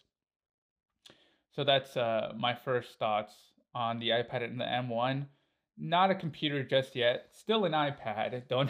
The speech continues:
uh, don't let the advertisers fool you. And the idea of five G being introduced, or the feature of five G, again, I don't really care too much about that at the moment. A lot of five G towers,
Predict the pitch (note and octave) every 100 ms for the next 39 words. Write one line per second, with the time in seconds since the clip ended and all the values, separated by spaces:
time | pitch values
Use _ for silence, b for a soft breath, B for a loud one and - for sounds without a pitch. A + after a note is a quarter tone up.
0 | D3 D3 A#2+ - B B B B B2+ B2+
1 | C3+ C3 B2+ A2 B2 A#2 - B2 A#2+ A2
2 | - - E3 D3+ A2+ G#2+ G#2+ A2+ - _
3 | - b b b _ _ _ C3 B2+ B2+
4 | B2 B2+ - _ C3 C3+ B2+ C3+ B2+ -
5 | B2+ A#2 A2+ B2+ C3 C#3+ D3 - C#3 C#3+
6 | C#3 C#3 C#3 C#3 C#3 C3 - - C#3+ C#3+
7 | D#3+ D3 D3+ D3+ D3+ D#3 E3+ F3 b b
8 | b b b _ F3+ F#3 G3 F#3 F#3+ F3+
9 | D#3+ - _ _ D#3+ D#3 D3 A#2 - B2
10 | C3 C#3 - D#3+ E3 D#3+ D#3 D3+ D3+ D#3+
11 | D#3+ D#3 C#3 C3+ D#3 D3+ D#3 D#3+ D#3 D#3+
12 | E3 - _ - A2+ A#2 A#2+ A2+ - A#2
13 | A#2+ A#2 A#2+ A2+ - A#2 A#2 A#2 A#2 A#2
14 | A#2